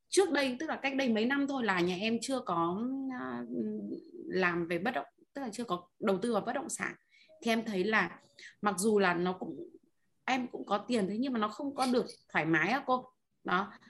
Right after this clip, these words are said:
thì em thấy là đúng là những cái bài học của cô giúp em, em ngộ ra rất là nhiều điều. Ờm, và em, em cảm thấy là mình chuyển hẳn cái tâm thái ấy cô ạ. Tức là ví dụ như nhà em bây giờ hiện tại đang là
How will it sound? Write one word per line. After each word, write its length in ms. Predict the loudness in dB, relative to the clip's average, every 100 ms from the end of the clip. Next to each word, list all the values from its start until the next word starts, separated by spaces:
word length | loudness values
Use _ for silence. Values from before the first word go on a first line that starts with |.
| -20 -6
thì 160 | 0 2
em 520 | 4 4 4 4 2 0
thấy 200 | 2 4
là 340 | 6 4 0 -12 _ _
đúng 180 | 0 2
là 80 | 2
những 180 | 0 2
cái 80 |
bài 180 | 4 4
học 200 | 4 0 -2
của 120 | -4
cô 320 | 2 2 2
giúp 160 | 0 -2
em, 520 | 0 0 0 -2 -2 -8 -20 -20 -6
em 140 | 2
ngộ 240 | 2 4 2
ra 160 | 4
rất 120 | 2 2
là 100 | 2
nhiều 300 | 4 6 6
điều. 380 | 6 4 2 -4 _ _ -12
Ờm, 640 | -4 -2 2 2 2 0 -4 -10 _ _ -2
và 220 | 2 2
em, 500 | 2 0 0 -2 -6 -6
em 220 | -2 0
cảm 260 | 0 -2 -2
thấy 120 | 0
là 100 | 2
mình 220 | 4 4 4
chuyển 220 | 4 4
hẳn 240 | 6 4 6
cái 80 | 4
tâm 160 | 4 2
thái 300 | 2 0 0
ấy 100 | 0
cô 60 | 2
ạ. 120 | 2 0 _ -20 -20 -6
Tức 120 | -4
là 300 | 4 4 4 -2 _
ví 80 | 2
dụ 120 | 2
như 220 | 2 2 2
nhà 140 | 2
em 160 | 2 2
bây 100 | 2
giờ 100 | 0
hiện 240 | 0 -2 0
tại 180 | 0 2
đang 300 | 0 0 -2
là 260 | -4 -6